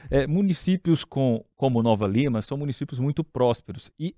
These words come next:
vez ou outra, enfrentam problemas com a criminalidade. Como é que tem sido a parceria da prefeitura com as polícias militares, civil,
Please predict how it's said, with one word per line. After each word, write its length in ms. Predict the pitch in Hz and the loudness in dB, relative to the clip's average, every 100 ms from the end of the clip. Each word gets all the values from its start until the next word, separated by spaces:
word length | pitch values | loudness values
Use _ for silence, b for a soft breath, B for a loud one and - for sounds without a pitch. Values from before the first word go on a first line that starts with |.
| - | -4
vez 280 | 143 240 180 | -2 0 0
ou 60 | |
outra, 260 | 156 156 156 | -2 -2 -4
enfrentam 480 | 156 - 123 123 127 | -4 0 -2 0 -2
problemas 480 | 139 113 117 123 b b _ | 0 2 2 2 b b _
com 160 | - 131 | -2 -2
a 60 | |
criminalidade. 800 | - - 123 131 135 151 117 104 | -2 -2 0 0 -2 2 4 2
Como 120 | - | -2
é 40 | 269 | -12
que 80 | - | -10
tem 100 | 170 | -10
sido 200 | - 147 | -4 -4
a 60 | |
parceria 440 | - 123 - 123 120 | -4 -8 -4 -2 -2
da 100 | 113 | -2
prefeitura 640 | 113 - 107 - 123 117 | -6 -6 -8 -4 0 0
com 140 | - | -2
as 100 | 117 | -6
polícias 460 | - 107 107 - 98 | -8 -6 -6 -6 -6
militares, 720 | 104 90 - 117 120 104 104 | -6 -6 -2 0 0 -2 -6
civil, 580 | - 95 98 123 123 117 | -10 -8 2 4 4 0